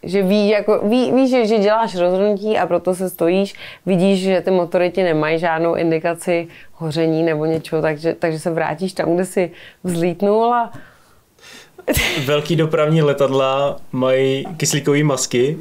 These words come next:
Speaker 2: Předpokládám, že Cessna Caravan má ot-, otvírací okénka, možná tak,
Speaker 1: Tam
Speaker 2: ne?
Speaker 1: nemá ani, ani ty otvírací okénka tam nejsou.
Speaker 2: Ani, ani
Speaker 1: Tam
Speaker 2: to ne,
Speaker 1: jako
Speaker 2: jo?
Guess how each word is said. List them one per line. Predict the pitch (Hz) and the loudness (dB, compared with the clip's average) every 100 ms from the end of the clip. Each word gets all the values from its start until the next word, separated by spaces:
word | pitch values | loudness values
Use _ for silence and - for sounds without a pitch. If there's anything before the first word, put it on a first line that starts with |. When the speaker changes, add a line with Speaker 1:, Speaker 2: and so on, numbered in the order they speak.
| 185 | -10
Speaker 2:
Předpokládám, | - 135 - 127 143 135 135 | -6 -4 -4 -2 -2 0 0
že | 123 131 131 | 2 2 2
Cessna | - - 135 | -2 -4 -4
Caravan | 139 131 127 127 131 | 0 0 2 2 0
má | 131 | 0
ot-, | 131 - 131 131 | -2 -4 -4 -4
otvírací | 123 139 139 135 127 143 | -2 -2 0 0 2 -2
okénka, | 131 135 127 113 | 0 0 0 0
možná | 110 113 110 | 0 0 -2
tak, | 104 101 | -2 0
Speaker 1:
Tam | 254 | 0
Speaker 2:
ne? | 262 | 2
Speaker 1:
nemá | 262 262 269 | 2 2 2
ani, | 262 269 269 | 2 2 0
ani | - 247 262 | 0 0 2
ty | 247 | 2
otvírací | - 240 247 240 240 254 | 0 0 2 2 2 0
okénka | 220 226 226 214 | 0 0 0 2
tam | 202 196 | 2 0
nejsou. | 185 190 240 - | 0 -2 -2 0
Speaker 2:
Ani, | 180 196 | 2 2
ani | |
Speaker 1:
Tam | - 254 247 | 2 0 2
Speaker 2:
to | 226 | 0
ne, | 285 | 2
Speaker 1:
jako | 302 302 | 0 0
Speaker 2:
jo? | 262 | 0